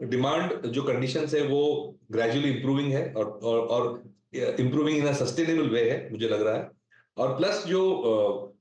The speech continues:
you know, जो pent up demand थी जो, वो भी मेरे ख्याल से थोड़ी बहुत हमने ये साल देखी है। तो मेरे ख्याल से valuations इतने expensive नहीं है, अ, थोड़ी सी tailwind भी है,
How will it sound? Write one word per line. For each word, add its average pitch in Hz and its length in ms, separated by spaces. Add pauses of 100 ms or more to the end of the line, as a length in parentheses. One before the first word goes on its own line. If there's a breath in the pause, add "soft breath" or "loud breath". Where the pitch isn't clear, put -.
(100)
you 127 80
know, 123 180
जो 120 460
pent 151 220
up 202 120
demand 156 340
थी 151 60
जो, 123 360
वो 135 140
भी 165 120
मेरे 151 160
ख्याल 143 140
से 147 100
थोड़ी 135 180
बहुत 127 220
हमने 117 160
ये 110 120
साल 107 140
देखी 95 320
है। 80 200 (260 loud breath)
तो 147 80
मेरे 170 180
ख्याल 165 220
से 196 480 (200)
valuations 160 500
इतने 151 240
expensive 151 420
नहीं 131 280
है, - 320 (240)
अ, 101 240
थोड़ी 143 180
सी 160 100
tailwind 139 400
भी 151 100
है, 123 380